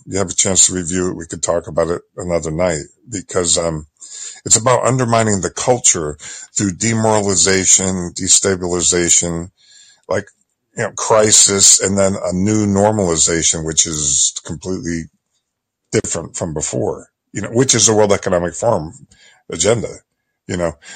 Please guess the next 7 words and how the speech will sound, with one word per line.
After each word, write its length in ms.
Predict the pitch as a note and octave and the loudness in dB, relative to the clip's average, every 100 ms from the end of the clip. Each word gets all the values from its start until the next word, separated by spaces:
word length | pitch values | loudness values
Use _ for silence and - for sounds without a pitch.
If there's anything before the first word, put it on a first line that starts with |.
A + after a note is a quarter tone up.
| - | -4
So 180 | G#2+ G2+ | 4 4
I 80 | G2+ | 4
think 380 | G#2+ G2+ - _ _ _ _ _ | 2 -2 -6 _ _ _ _ _
that 200 | G#2+ E2+ - _ _ _ - | -2 -2 -4 _ _ _ -10
the, 320 | G2 E2+ D2+ - D2 | -6 -6 -8 -14 -10
the 260 | F2+ C#2 _ _ - | -10 -10 _ _ 0
Democratic 540 | G#2+ F#2+ - F#2 | 2 2 2 0